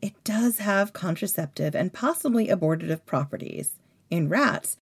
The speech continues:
it functions kind of like a morning after pill, preventing a zygote from implanting for as many as three days after sex.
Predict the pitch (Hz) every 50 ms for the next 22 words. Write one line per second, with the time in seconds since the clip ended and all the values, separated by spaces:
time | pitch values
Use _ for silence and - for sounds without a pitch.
0 | _ - 262 247 - - 262 302 330 - - 415 392 349 - - - - - 196
1 | 180 185 190 196 190 185 175 170 170 185 170 160 156 151 156 151 151 147 143 143
2 | - - 151 - - - - - - - - - 202 185 185 185 190 196 - 220
3 | 220 214 196 175 160 147 147 147 147 147 147 - - - 165 160 165 160 - 190
4 | 170 156 - - - - 180 - - 151 170 165 - 190 185 214 302 339 - 262
5 | - - - 214 - - 175 180 180 170 160 147 143 131 90 - - - - 156
6 | 147 143 - 156 147 - - - - - _ - - - -